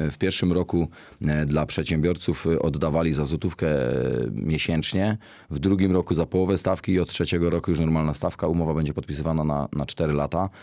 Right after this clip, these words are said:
Mm, chodzi o to, żeby, mm, nam zależy przede wszystkim na tym, żeby, mm, zapewnić przepływ ludzi, mm, po ulicy Wolności, ale nie zamykamy się tylko i wyłącznie na, na tych lokalach za złotówkę czy na rozmowach z przedsiębiorcami, chociaż to są bardzo ważne elementy.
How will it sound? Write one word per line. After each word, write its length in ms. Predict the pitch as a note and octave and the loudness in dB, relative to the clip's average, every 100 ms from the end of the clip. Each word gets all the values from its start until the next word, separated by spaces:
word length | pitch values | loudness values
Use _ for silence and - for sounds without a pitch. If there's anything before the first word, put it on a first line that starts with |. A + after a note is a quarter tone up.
| - - - | -20 -20 -4
Mm, 180 | D#2+ D#2+ | 0 2
chodzi 260 | F2+ E2+ | 2 2
o 80 | F#2+ | 2
to, 120 | F#2+ | 2
żeby, 400 | F#2 F#2 E2 F2 E2 | 0 2 2 2 4
mm, 640 | D#2+ E2 E2 D#2+ D#2+ F#2 | 2 2 2 2 2 2
nam 160 | G2 | 2
zależy 320 | G2 G2 G2+ F#2+ | 2 2 2 0
przede 260 | - F2 | -2 -4
wszystkim 300 | F2 F2 - | -4 -4 0
na 120 | F2+ | 0
tym, 140 | F2+ F#2+ | 2 0
żeby, 400 | F2 E2+ F2 E2+ | 0 0 2 2
mm, 300 | D2 E2+ E2 | 2 2 2
zapewnić 480 | D#2 E2+ F2 F2+ D#2+ | 2 0 0 0 0
przepływ 540 | - G2+ F2 F#2 - - - | -2 -2 0 -2 -2 -12 -2
ludzi, 360 | F2+ G2 E2+ D#2+ - | 2 2 2 -2 -2
mm, 200 | D2+ D2 | -2 0
po 100 | D#2 | 0
ulicy 280 | D#2 D2 D2+ | 0 0 -2
Wolności, 460 | D2 C#2 B1+ - | 0 0 -4 -4
ale 260 | A#1+ D#2+ D#2+ - - - | -2 0 -2 -6 -16 -2
nie 100 | F#2 | 0
zamykamy 420 | F#2 G2+ F#2+ A2 | 2 2 2 0
się 120 | G2 F#2 | 0 0
tylko 240 | G2+ G2+ | 0 2
i 60 | F#2 | 2
wyłącznie 360 | F#2+ F#2 F#2 | 2 0 0
na, 280 | F2+ E2+ D#2+ | 2 2 0
na 140 | D#2+ | 0
tych 140 | D#2 D#2+ | -2 0
lokalach 380 | D#2+ F2+ F#2+ F2+ | 0 2 0 2
za 100 | F2 | 0
złotówkę 380 | D#2+ E2+ - | -2 -4 -6
czy 140 | D#2+ F2 | -6 -2
na 60 | |
rozmowach 360 | D#2+ D#2 E2+ D#2+ | -2 0 -2 -2
z 20 | |
przedsiębiorcami, 640 | - D#2+ D#2+ D2 - D#2 F2 | -4 -4 -2 -2 -2 -2 -2
chociaż 220 | E2 D#2 | -4 -6
to 120 | D2+ | -6
są 140 | C#2+ | -2
bardzo 220 | D#2 D#2 D#2 | -2 0 0
ważne 260 | D2+ D#2 | 0 0
elementy. 500 | D#2 D#2 D#2 - G2+ | 0 0 -2 -2 -4